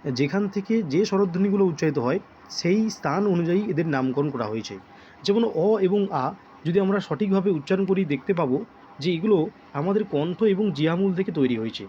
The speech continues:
এই জন্য এগুলোকে কণ্ঠস্বর বলা হয়ে থাকে। হর্ষ এবং দীর্ঘই এগুলো তালু এবং জিহা মধ্য থেকে তৈরি হয়েছে। তালু মানে কি? আমাদের জিহের যে, জিহার যে উপরের অংশটা, যে, যে কঠিন অংশ আছে একে তালু বলা হয়। তো সেই তালু এবং জিহা মধ্য থেকে তৈরি হয়েছে হর্ষই এবং দীর্ঘই,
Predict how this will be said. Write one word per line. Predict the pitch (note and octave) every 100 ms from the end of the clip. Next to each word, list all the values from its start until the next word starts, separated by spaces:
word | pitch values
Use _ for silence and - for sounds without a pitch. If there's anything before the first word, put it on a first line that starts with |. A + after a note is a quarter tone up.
| - - -
এই | D#3+
জন্য | F#3 A3+
এগুলোকে | G#3 G3+
কণ্ঠস্বর | G#3+ D#3+ D3+ D3+ F#3
বলা | D#3 A#2+
হয়ে | A2+
থাকে। | G#2+ - - - - - - -
হর্ষ | E3+ - B3+
এবং | A#3+ A3 G3
দীর্ঘই | E3+ C#3+ D3+ A3+ - - -
এগুলো | F#3 A3
তালু | - D#3 G#3+
এবং | A3+ G3 G#3
জিহা | C#3 D#3 G3
মধ্য | G3+ F#3+ G#3
থেকে | G3 G3
তৈরি | E3 D3
হয়েছে। | C3 C3+ C3 G3 - - -
তালু | E3+ A3+
মানে | A#3+ A#3+
কি? | B3 B3
আমাদের | F3+ G3
জিহের | D3 F#3 A3
যে, | F#3+ G3+ D3+
জিহার | D3+ G3+ G#3+
যে | -
উপরের | E3+ G3+ A3
অংশটা, | F#3 E3 F#3+ E3+ F3+ G3
যে, | F3 F3+
যে | D#3+ E3+
কঠিন | E3+ G#3+
অংশ | G3 E3
আছে | D3 D3+
একে | F#3+
তালু | G3 E3
বলা | C#3 B2+
হয়। | G#2+ A2 - - - -
তো | E3
সেই | F3+ F3+
তালু | D#3+ D3 A3+ B3
এবং | G3+ G3+
জিহা | C#3+ E3 G3
মধ্য | F#3+ E3+ G3
থেকে | F#3+ G3+
তৈরি | F#3 E3+
হয়েছে | F3+ F#3+ A#3+
হর্ষই | F3 D#3 - - G#3+
এবং | F3 F3
দীর্ঘই, | E3+ D#3 A#2+